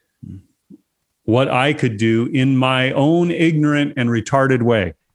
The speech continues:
right? But I, but I realized, I said, "Well, God wants you to live. Whatever your construct of God is, God wants you to live at all times. So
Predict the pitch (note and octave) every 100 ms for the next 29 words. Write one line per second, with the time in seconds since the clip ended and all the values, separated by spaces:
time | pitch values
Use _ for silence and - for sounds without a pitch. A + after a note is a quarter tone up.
0 | _ _ _ A2+ A2+ C3+ - _ _ _
1 | - - - - _ - C3+ C3 C3 C3+
2 | B2+ B2+ C3 C3 B2+ D3 G3+ D#3+ B2+ B2+
3 | A2+ B2+ A#2+ A#2+ B2+ C3+ C3 B2+ - _
4 | _ A#2+ F#3 A#3 G3 F3 - D#3 C#3 C#3+
5 | G3 A2 F2 C#3 D#3 F#3 F3 D3+ E3 E3+
6 | D#3+ D3 C3+ A2+ G#2+ D3+ E3+ G#2+ G2+ B2
7 | D3 D3 C3 C3 B2+ B2 B2+ B2 B2 A#2+
8 | F3 G3 C3+ - C3 A#2+ A2+